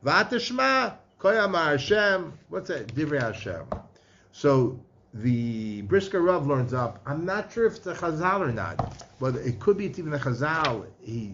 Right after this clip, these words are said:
learns it up in the Chazal in, um, the Shalach, in Mechilta, but it says, Mochama LaHashem Ba'amalek Midor Dor.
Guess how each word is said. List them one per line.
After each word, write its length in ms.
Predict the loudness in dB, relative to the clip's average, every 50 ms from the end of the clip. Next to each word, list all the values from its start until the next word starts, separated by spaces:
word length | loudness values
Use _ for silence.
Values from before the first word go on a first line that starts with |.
| -10 -8
learns 400 | -2 0 2 2 2 2 0 -2
it 80 | -2
up 160 | -2 -2 -2
in 80 | -4 -6
the 60 | -6
Chazal 640 | -6 -6 -6 -4 -2 -2 -2 -2 -2 -2 -4 -6 -10 -14 _ _ -20 _ _ _ _ _ -4
in, 360 | 0 2 2 4 2 2 0
um, 680 | -2 -4 -4 -2 0 0 0 0 0 -2 -6 -10 -12 -10 -8
the 60 | -4
Shalach, 520 | -4 -2 0 0 0 -2 -2 -4 -8 -10 -14
in 140 | -14 -14
Mechilta, 640 | -12 -10 -8 -6 -4 -4 -4 -4 -6 -4 -4 -4 -4 -6 -10 -14 -18 _ -14
but 120 | -10 -8
it 160 | -8 -8 -6
says, 280 | -4 -2 -2 0 -2 -2
Mochama 680 | -2 0 0 0 -2 -2 -4 -4 -4 -4 -2 0 0 0
LaHashem 920 | 0 0 -2 -4 -6 -6 -4 -4 -4 -2 -2 -4 -4 -6 -8 -10 -8 -6
Ba'amalek 680 | -6 -6 -6 -6 -8 -6 -2 0 2 2 2 0 -2 -4
Midor 580 | -4 -6 -6 -6 -4 -4 -2 0 0 0 -2 -2
Dor. 260 | -2 -2 -2 -2 -4